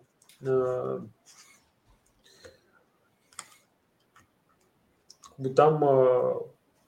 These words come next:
большая, большой рынок, э, есть деньги, э, но любой, который бизнес у меня есть или к которому я причастен, он, э, и для души в том числе.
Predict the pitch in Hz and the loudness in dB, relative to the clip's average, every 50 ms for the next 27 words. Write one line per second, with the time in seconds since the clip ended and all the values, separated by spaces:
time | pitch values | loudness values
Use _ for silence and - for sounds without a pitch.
0 | _ _ _ _ _ _ _ - - 143 135 139 139 135 - 180 185 190 180 160 | _ _ _ _ _ _ _ -18 -12 -4 0 2 2 2 6 8 10 10 10 10
1 | 131 131 131 - 190 165 151 175 190 165 127 123 - - _ _ - 139 135 127 | 8 4 4 6 6 6 6 6 4 4 2 0 -8 -16 _ _ -18 -12 -8 -6
2 | 123 120 120 120 123 123 147 156 135 - - - - 120 147 165 175 175 147 143 | -4 -2 0 -2 -2 -2 -4 -8 -8 -10 -14 -16 -10 -4 -2 0 0 0 0 -2
3 | 139 135 - - - _ _ _ _ _ _ - 139 135 135 135 156 165 170 170 | -4 -6 -6 -8 -12 _ _ _ _ _ _ -12 -8 -6 -4 0 4 6 8 10
4 | 160 156 151 147 143 135 135 131 131 - - - 139 143 147 156 156 175 190 175 | 10 8 8 8 4 2 2 0 -2 -6 -14 -14 -12 -8 -4 2 8 10 10 10
5 | 160 - - 143 139 135 139 151 139 139 123 - - - 131 131 131 135 156 196 | 10 6 2 0 -2 -2 -6 -6 -4 -4 -4 -4 -4 -6 -6 -4 -4 -2 0 0
6 | 202 - - 139 131 - 147 139 160 147 135 135 139 139 131 - - 131 - - | 0 0 -2 -4 -2 -2 2 2 2 2 2 2 0 0 0 -2 -4 -4 0 2
7 | 180 185 180 - - 127 123 131 135 135 135 131 131 131 131 131 127 127 127 123 | 2 4 2 0 -6 -10 -8 -8 -8 -6 -6 -4 -4 -2 -2 -2 -2 -2 -4 -6
8 | 123 - - - 180 165 143 170 175 160 156 - 185 170 - - 156 147 - - | -8 -10 -8 -4 -2 6 8 8 8 8 6 4 2 2 4 2 2 2 2 0
9 | - - 139 127 113 | 0 0 0 -2 -2